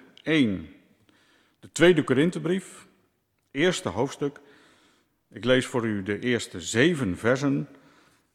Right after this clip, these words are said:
en dan vers achttien tot en met tweeëntwintig.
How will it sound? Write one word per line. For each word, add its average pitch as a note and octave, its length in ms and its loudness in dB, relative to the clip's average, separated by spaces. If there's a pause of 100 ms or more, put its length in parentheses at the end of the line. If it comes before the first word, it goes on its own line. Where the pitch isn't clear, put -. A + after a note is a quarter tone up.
(100)
en G#2+ 140 -8
dan A2+ 360 4 (180)
vers - 380 -12 (120)
achttien A2 500 -2
tot G#2 200 -8
en G2 80 -6
met F#2+ 320 -12 (200)
tweeëntwintig. G2 1120 -6